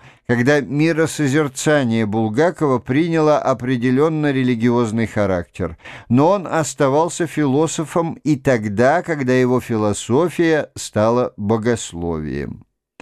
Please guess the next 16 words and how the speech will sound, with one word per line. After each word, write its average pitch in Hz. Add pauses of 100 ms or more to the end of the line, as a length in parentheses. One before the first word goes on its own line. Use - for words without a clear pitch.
(600)
Во 123
всяком 202
случае, 180
грандиозный 156
синтетический 143
замысел 135
Соловьёва 127 (180)
тем 170
и 151
покорил 147
себе 120
Булгакова, 113 (340)
что 170
соответствовал 156
его 147
собственным 175